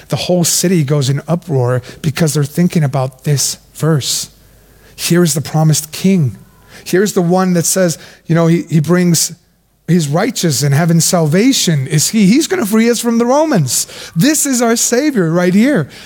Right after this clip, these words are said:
This is the promised Messiah in Zechariah chapter nine, verse nine.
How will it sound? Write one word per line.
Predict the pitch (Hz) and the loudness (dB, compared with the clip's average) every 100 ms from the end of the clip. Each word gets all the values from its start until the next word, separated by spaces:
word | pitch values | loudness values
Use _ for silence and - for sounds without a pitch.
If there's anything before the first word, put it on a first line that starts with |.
| - | -2
This | 233 262 | 0 0
is | 262 | -4
the | - | -6
promised | 214 - 185 190 196 190 | -8 -4 0 2 2 0
Messiah | 196 - 247 254 170 156 160 - - | -2 -4 -2 0 0 0 -2 -6 -4
in | 175 | -2
Zechariah | 151 196 170 185 165 147 143 147 156 - | 0 -2 -2 0 2 0 0 -2 -4 -6
chapter | - 147 - | -4 -4 0
nine, | 156 139 131 | 0 0 -2
verse | 131 151 - | -2 -2 0
nine. | 220 214 127 | 0 2 -2